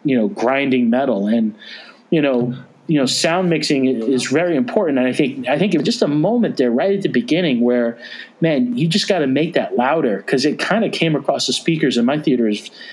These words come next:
is almost soft. And I just, man, it should have been,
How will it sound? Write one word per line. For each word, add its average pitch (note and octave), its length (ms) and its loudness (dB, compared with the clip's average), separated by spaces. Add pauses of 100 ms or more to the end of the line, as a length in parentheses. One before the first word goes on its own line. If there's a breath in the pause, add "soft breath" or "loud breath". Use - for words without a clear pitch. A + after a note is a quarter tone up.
(160 loud breath)
is B2 120 0
almost D#3 380 0
soft. C3 520 -4 (160)
And B2 300 2
I B2+ 80 0
just, C3 360 -2
man, C#3 220 0
it B2+ 100 0
should E3+ 160 0
have D#3+ 100 0
been, B2+ 300 0